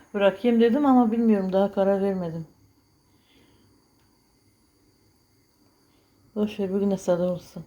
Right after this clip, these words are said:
Patates bırakmayayım. Zaten dün patates, dün, yani dün patates kızartması yaptık. Bugün de öyle olsun.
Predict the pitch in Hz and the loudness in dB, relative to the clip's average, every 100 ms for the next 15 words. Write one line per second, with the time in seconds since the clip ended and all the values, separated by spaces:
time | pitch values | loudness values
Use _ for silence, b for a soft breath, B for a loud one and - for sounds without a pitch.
0 | - 170 165 175 175 165 165 165 160 156 | -18 -14 -12 -10 -10 -8 -10 -10 -16 -16
1 | 160 165 165 165 160 165 165 160 - 156 | -6 -4 -4 -8 -6 -8 -6 -8 -8 -16
2 | - 165 160 - - 214 214 - _ _ | -12 -12 -12 -18 -4 -2 -4 -8 _ _
3 | _ _ _ _ _ _ _ 170 165 170 | _ _ _ _ _ _ _ -10 -6 -6
4 | 160 170 160 - 156 - 160 160 160 - | -6 -8 -10 -16 -16 -8 -8 -8 -14 -14
5 | - 165 160 - 208 - _ _ _ _ | -10 -10 -12 -18 -20 -20 _ _ _ _
6 | _ _ _ b b b b b b b | _ _ _ b b b b b b b
7 | _ 185 175 185 175 156 165 160 - - | _ -10 -6 -4 -4 -4 -6 -8 -12 -18
8 | - | -20